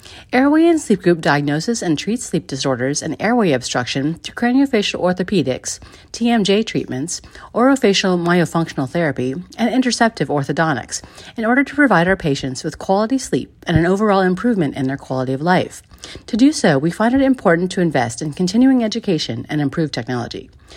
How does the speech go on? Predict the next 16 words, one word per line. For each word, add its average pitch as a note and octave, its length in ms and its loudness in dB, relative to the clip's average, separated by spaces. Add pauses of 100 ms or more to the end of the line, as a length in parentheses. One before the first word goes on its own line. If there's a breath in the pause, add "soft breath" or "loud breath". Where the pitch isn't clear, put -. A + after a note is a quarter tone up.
(240 loud breath)
To - 100 -6
learn D4+ 240 6
more D#4+ 140 6
about D#3 240 2
Green C3+ 260 0
X C3 260 -8
or F3 80 -6
to F#3+ 80 -2
schedule B3 300 -2
an C#4+ 100 6
appointment D#3+ 400 0
with C3 160 -8
Airway C#3 300 -4
and C3 180 -6
Sleep A#2 220 -8
Group, C3+ 340 -6